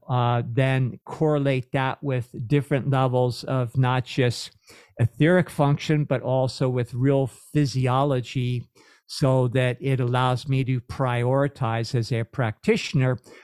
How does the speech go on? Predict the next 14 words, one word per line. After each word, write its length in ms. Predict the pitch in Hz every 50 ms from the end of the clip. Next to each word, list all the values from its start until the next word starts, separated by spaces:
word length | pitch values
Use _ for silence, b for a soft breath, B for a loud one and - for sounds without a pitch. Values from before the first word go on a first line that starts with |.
| B _ -
where 440 | 127 139 147 147 151 156 - -
on 340 | - 139 135 131 131 131 131
that 320 | 131 127 123 123 120 127 - _ _ _ _ _ _ _ _ _ _ _ _ _ _ _ _ _ _ _ _ _ 165
energy 460 | 160 170 170 165 147 120 - 151 147
matter 400 | 139 135 139 135 135 131 123 120
continuum 880 | - - - 143 131 127 - - - - 180 185 180 170 151 139 139 131
my 200 | 127 127 123 123
efforts 640 | - - 143 147 135 - - 131 123 120 - - - -
would 300 | 135 131 131 123 110 - - 117 110 117 117 123 - _ -
best 320 | 139 147 139 - - -
be 380 | - 135 131 127 123 120 120 113
focused 840 | - - - _ _ 170 185 190 190 - 139 127 117 - - - - -
in 200 | 147 143 135 135
order 500 | 135 139 143 143 131 127 127 127 117